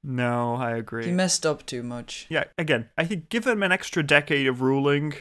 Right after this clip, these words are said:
Speaker 1: If he
Speaker 2: Yeah.
Speaker 1: had made it, I think he would have done a fair enough job, but
Speaker 2: Hmm.
Speaker 1: like this, it's meh.
Speaker 2: Yeah, agreed.
Speaker 1: Yeah,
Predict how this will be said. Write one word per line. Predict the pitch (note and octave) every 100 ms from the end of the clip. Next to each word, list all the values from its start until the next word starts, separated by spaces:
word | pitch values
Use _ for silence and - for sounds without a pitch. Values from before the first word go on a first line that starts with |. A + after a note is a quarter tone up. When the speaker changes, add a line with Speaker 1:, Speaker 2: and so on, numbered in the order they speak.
| - _ _ _ _ -
Speaker 1:
If | D3 -
he |
Speaker 2:
Yeah. | D3 C3+ C3
Speaker 1:
had | B2+
made | B2+ D3+
it, | D#3+ E3
I | C3
think | - D3 D#3
he | F3+
would | E3+
have | E3
done | D3 D3+
a | D3
fair | - D3+ C#3+
enough | C#3 C#3
job, | - D3 C3 C3+ C3 -
but | A#2+ A2+ - _ _ _ -
Speaker 2:
Hmm. | C3 C3
Speaker 1:
like | D#3 C#3+
this, | C3 B2 - - -
it's | B2+ - - - - _ _ _ _ _
meh. | - A2+ G#2+ A2+ - _ _ _ _ -
Speaker 2:
Yeah, | C3+ C3+ C#3 C3+ C#3 _ _ _ _ -
agreed. | C#3 C3 C3 B2 B2 _ _ _ _ _ _ -
Speaker 1:
Yeah, | A2+ G#2 G#2